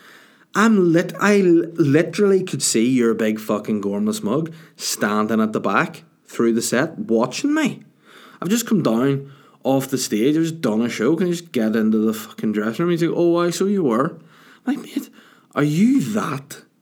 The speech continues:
unattentive that you were, like, looking?" Like, it's not like I'm a small, normal looking dude, you know, he's just staring at me. "Uh, do you have your strap?" "No, mate, I don't want, I don't wanna wear an admittance strap to a gig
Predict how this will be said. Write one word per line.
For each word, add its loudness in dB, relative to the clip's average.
unattentive -4
that 0
you 2
were, 2
like, -2
looking?" -2
Like, 0
it's -4
not 4
like 0
I'm 0
a -2
small, -4
normal 0
looking -2
dude, -2
you -2
know, 0
he's 0
just -6
staring -2
at -2
me. -2
"Uh, -2
do 0
you -
have 0
your 0
strap?" -4
"No, 2
mate, 2
I -2
don't 0
want, 0
I -6
don't 2
wanna 2
wear 0
an -4
admittance -4
strap -4
to -2
a -6
gig -4